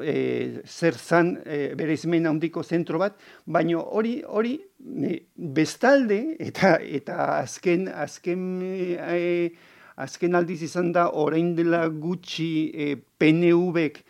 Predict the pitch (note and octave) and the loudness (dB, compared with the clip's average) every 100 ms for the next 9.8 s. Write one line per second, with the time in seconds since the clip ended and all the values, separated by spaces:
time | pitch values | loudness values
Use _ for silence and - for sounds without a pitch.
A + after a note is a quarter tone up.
0 | - - _ - C#3+ C#3 C3+ C3+ C3 C3 | -20 -20 _ -6 0 2 2 2 0 0
1 | C3+ C3+ D3+ D#3+ E3+ D#3+ D#3+ E3 D#3 D3 | 2 4 4 2 0 -2 0 2 0 -2
2 | B2+ C#3+ D3 C#3+ C3+ C3+ C#3 C#3 C#3 C3 | -2 0 2 0 -2 -4 -4 -4 -6 -6
3 | B2+ B2+ C3+ C3 B2 C3 - - C#3 C3 | -6 -8 -8 -6 -6 -8 -12 -14 -14 -14
4 | C3+ D3 - D3 C#3+ C#3 A#2+ - C#3+ - | -6 -6 -4 -4 -2 -2 -4 -6 -8 -8
5 | - C3+ C#3+ - C3+ C#3+ C3 C3 C3 C3+ | -4 -2 -2 -4 -2 0 0 0 -2 -2
6 | C3 - - D3+ D#3 D#3 C#3 D#3 D3+ C3+ | -6 -10 -6 -4 0 2 4 2 2 2
7 | C3+ B2+ E3 D3 C#3 C3+ E3+ - - - | 0 -2 -4 -2 -2 -4 -8 -16 -20 -20
8 | - D3 C#3 C3 C3 C3+ B2+ A#2+ C3+ - | -6 -4 -2 -2 -2 -2 -4 -6 -8 -10
9 | C3 - C#3+ D3 D3+ C#3 E3+ | -6 4 6 8 8 6 4